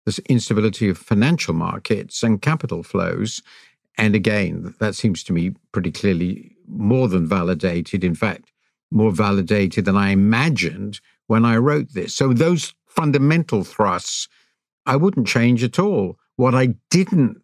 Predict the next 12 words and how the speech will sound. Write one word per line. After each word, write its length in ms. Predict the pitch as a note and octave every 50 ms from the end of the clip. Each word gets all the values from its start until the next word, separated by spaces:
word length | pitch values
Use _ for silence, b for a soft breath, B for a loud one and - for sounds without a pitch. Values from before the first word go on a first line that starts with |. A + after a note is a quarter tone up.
| _ _ -
recognize 1300 | - G#2 G2+ G2 F2+ - - - F2 - - F2 E2 E2+ F2+ F2+ F2 - G#2+ G#2+ A#2+ A#2+ A#2+ - - - b b b b b _ _ _ _ -
is 440 | C3+ C3 A#2+ A#2+ B2 A#2+ A#2 - - -
that 420 | A#2 A2+ A2+ A2 A2 G#2 - - _ _ _ _ _ _ _ _ _ -
the 100 | A#2 A2
broader 1040 | F#2+ F2+ F#2 _ - A#2+ B2 C#3+ F3+ G#3 G#3+ G#3 G3 C#3+ - F#2 F2 F2 - - - _ - -
liberal 300 | A#2+ A#2 G#2+ G2+ G#2+ G2+
market 400 | G2+ G#2 G#2 G2+ G2 - G#2 F#2 _ _ _ _
project 680 | - A#2 A2 F#2+ - - G#2+ F#2+ F#2+ - - _ _ _ -
in 200 | B2+ A2 G#2 F#2+
the 80 | F#2+
developed 720 | E2 F#2 F2 E2 F#2+ G#2+ C3 D3 F3 E3+ - - - - -
countries, 800 | G2 F2 E2+ - - - - - - E2 F2+ - B2+ - -